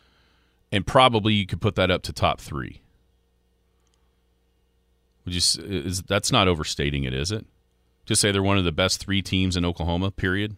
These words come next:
regardless of class? I mean, Bixby obviously would be in that conversation.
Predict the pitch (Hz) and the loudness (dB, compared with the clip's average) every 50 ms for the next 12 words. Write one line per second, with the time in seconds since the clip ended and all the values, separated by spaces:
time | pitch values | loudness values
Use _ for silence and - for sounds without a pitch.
0 | _ _ - - 90 82 85 90 92 85 85 87 - - 87 90 101 - - _ | _ _ -10 -6 -2 -2 0 0 0 -2 -4 -6 -2 -2 -2 -2 -2 -8 -12 _
1 | _ _ _ _ _ _ _ _ _ _ _ _ _ _ _ _ _ _ _ _ | _ _ _ _ _ _ _ _ _ _ _ _ _ _ _ _ _ _ _ _
2 | _ _ _ _ _ _ _ _ _ _ _ _ _ _ _ _ _ - 85 85 | _ _ _ _ _ _ _ _ _ _ _ _ _ _ _ _ _ -6 -2 0
3 | 80 78 69 - 92 - - - 90 90 90 87 87 85 90 - - 92 87 85 | 0 0 0 0 -2 -2 -2 -2 0 0 2 2 2 2 0 -2 0 -2 -2 0
4 | 80 90 87 87 87 78 - - 90 85 82 82 - - 87 85 85 82 - - | 0 0 0 0 0 -2 -2 -2 -2 -2 -2 -2 -2 -2 0 0 -2 -2 -4 -6
5 | 87 87 | -8 -8